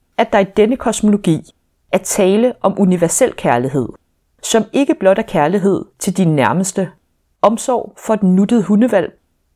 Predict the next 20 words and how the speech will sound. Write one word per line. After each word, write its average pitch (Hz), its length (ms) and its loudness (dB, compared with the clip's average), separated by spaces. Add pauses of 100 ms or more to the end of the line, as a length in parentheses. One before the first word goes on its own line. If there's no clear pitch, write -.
eller 208 140 4
en 185 120 2
donation 190 640 -2 (140)
til - 140 0
et 214 80 -6
godt 175 180 0
formål 170 560 0
omkring 156 340 -2
jul. 143 340 -4 (1120)
Universel 240 680 2
kærlighed 180 560 0 (460)
er 226 180 2 (240)
at 226 140 -4
kunne 190 180 -6
genkende 226 440 0
kærligheden 175 720 -2 (400)
til 196 140 0
hver 240 220 0
et 240 140 -6
væsen 175 500 -2